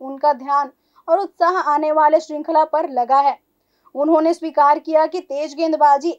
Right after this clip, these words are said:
ऐसा विभाग है जिसे सुधारने की जरूरत है और इसमें भविष्य के लिए एक पुल बनाने की जरूरत है, क्योंकि झूलन गोस्वामी भी अपने करियर के अंत की ओर है।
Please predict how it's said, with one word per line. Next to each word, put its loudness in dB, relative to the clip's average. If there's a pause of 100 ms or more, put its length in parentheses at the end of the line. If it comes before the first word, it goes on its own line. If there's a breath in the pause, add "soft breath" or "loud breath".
(100)
ऐसा 0 (380)
विभाग 0
है -2
जिसे -12
सुधारने 0
की -8
जरूरत -2
है -8 (140)
और -8
इसमें -8
भविष्य -4
के -6
लिए -4 (320)
एक -8
पुल -6
बनाने 0
की -6
जरूरत 0
है, -10 (200)
क्योंकि -10
झूलन -2
गोस्वामी -4
भी -8 (520)
अपने -2
करियर 2
के -8
अंत -6
की -8
ओर 2
है। -4